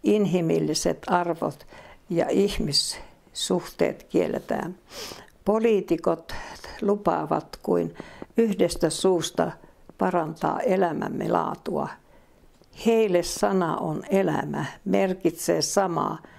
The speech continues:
kuin ansiomme. Se, minkä verran minulle jää käteen, määrää työn arvon. Silloin tällöin materialismin unelma kuitenkin toteutuu.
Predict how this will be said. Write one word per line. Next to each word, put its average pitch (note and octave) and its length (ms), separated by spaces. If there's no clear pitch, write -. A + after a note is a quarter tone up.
kuin F3+ 400
ansiomme. F3+ 840
Se, - 600
minkä F3 520
verran F3 480
minulle F3 680
jää F3 280
käteen, E3+ 800
määrää D#3+ 600
työn D#3 500
arvon. D#3 560
Silloin G#3+ 640
tällöin F3 720
materialismin E3 1200
unelma D#3 540
kuitenkin D#3 760
toteutuu. - 720